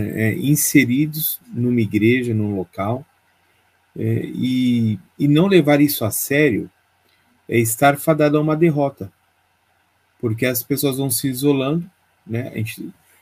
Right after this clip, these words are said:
a gente tá tendo como pano de fundo um homem de muita comunhão com Deus,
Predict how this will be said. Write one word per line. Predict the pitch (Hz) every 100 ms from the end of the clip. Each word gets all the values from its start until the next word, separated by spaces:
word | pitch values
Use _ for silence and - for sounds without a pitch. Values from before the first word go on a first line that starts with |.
| _
a |
gente | 113 113
tá | 143
tendo | 143 160 156
como | 156 143 117
pano | 127 117
de | 95
fundo | - 120 143 135 90 78 _ _ _ _ _ _
um | 107 107
homem | 110 127 143 143 127 117 107 - _ _ _ _
de | 110 117
muita | 117 131 170 185
comunhão | 175 180 175 165 123 120
com | 110 104
Deus, | 90 82 113 - -